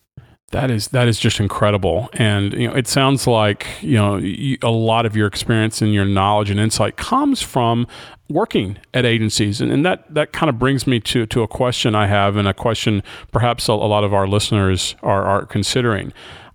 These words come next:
I got my start fresh out of school in nineteen ninety-four, working at an ad, ad agency, and then, and then it kind of went from there.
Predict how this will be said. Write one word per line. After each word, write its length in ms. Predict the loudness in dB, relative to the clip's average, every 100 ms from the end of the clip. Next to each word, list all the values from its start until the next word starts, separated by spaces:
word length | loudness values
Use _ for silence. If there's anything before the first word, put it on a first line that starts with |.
| -2
I 120 | 0
got 140 | 2 2
my 120 | 2
start 500 | 2 2 0 -4 -10 -8
fresh 320 | -6 -2 -2 0
out 100 | -2
of 80 |
school 320 | -2 -2 0 0
in 60 |
nineteen 320 | 0 0 0
ninety-four, 640 | 2 2 0 0 2 2 0
working 380 | -2 0 0
at 80 | 0
an 120 | 0
ad, 340 | 0 0 -2 -2
ad 180 | 0 0
agency, 380 | 0 -2 -2
and 140 | -2 0
then, 320 | -2 -2 -4
and 100 | -4
then 140 | -2 -2
it 60 |
kind 160 | 0 2
of 60 |
went 180 | 2 0
from 180 | 0 0
there. 380 | 2 2 -2